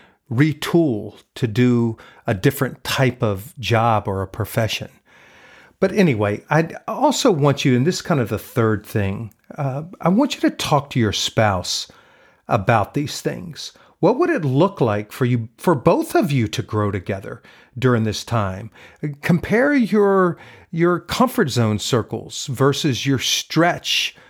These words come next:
zone, what, how they would look differently. But the bottom line is, folks, that I, I want you to be intentional and creative about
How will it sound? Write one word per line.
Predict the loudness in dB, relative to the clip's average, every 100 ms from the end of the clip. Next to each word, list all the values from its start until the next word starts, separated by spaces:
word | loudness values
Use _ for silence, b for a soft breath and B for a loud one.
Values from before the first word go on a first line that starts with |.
| b -8
zone, | -2 0 0 0 0
what, | 0 0 _ -16 -16 -4
how | 2 2
they | 4 2
would | 0
look | 0 -4 -2
differently. | -2 0 -4 -6 -16 -18 _ b b b b b b b b
But | -4 -2
the | 0
bottom | 2 4 4
line | 4 4 4 2
is, | 0 -4 -8
folks, | -4 0 0 -2 -6
that | -4 -6 _ -20 b b b b b b _ _ _ _ 0
I, | 0 0
I | 0 0
want | 0 2 0 2
you | -2
to | 0 0 0
be | 0 2
intentional | 2 0 -2 0 2 2 2 2 2
and | 0 0
creative | 0 0 2 2 0 -2 -12 -20 -20 _ _ _ _ _ _ _ _ _ _
about | -2 0 2 2 2 0 -10